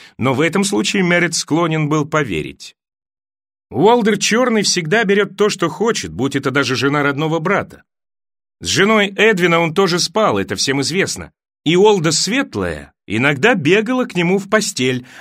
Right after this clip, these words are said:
а кое-кто говорит даже, что с седьмой леди Фрей он был знаком куда лучше, чем ему полагалось. Неудивительно, что он отказывается жениться. Зачем покупать корову, когда можно доить чужих?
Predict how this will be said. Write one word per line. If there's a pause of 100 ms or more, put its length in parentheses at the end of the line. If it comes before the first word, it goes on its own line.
а
кое-кто
говорит
даже, (200)
что
с
седьмой
леди
Фрей (280)
он
был
знаком
куда
лучше,
чем
ему
полагалось. (460)
Неудивительно,
что
он
отказывается
жениться. (340)
Зачем
покупать
корову, (320)
когда
можно
доить
чужих?